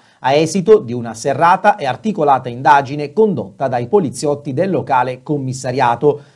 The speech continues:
intervenuti lo scorso ventidue settembre su richiesta del figlio di un'anziana signora, anch'egli parte offesa, a seguito di una grave rapina verificatasi all'interno dell'abitazione della madre.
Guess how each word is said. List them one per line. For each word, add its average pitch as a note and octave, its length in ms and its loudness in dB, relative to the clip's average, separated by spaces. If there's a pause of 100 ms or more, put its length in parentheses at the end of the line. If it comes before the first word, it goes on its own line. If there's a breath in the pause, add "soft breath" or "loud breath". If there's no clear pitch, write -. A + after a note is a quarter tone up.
intervenuti E3 680 -4
lo G#3 120 0
scorso C3+ 480 -4
ventidue D#3 560 0
settembre D#3+ 840 -4
su - 160 -6
richiesta D#3+ 480 -2
del G#3 160 2
figlio D#3 420 -4
di D#3+ 100 -4
un'anziana C#3 540 -2
signora, C3 600 -2
anch'egli A#2 520 -4
parte B2 260 -2
offesa, A#2+ 640 -4 (160 loud breath)
a A2+ 100 -16
seguito F3 540 -2
di C#3 80 -4
una B2+ 120 -4
grave C3+ 280 2
rapina G3 520 -2
verificatasi D3+ 920 -4
all'interno C3+ 680 -2
dell'abitazione C#3 880 -2
della C#3 220 0
madre. E2+ 460 -6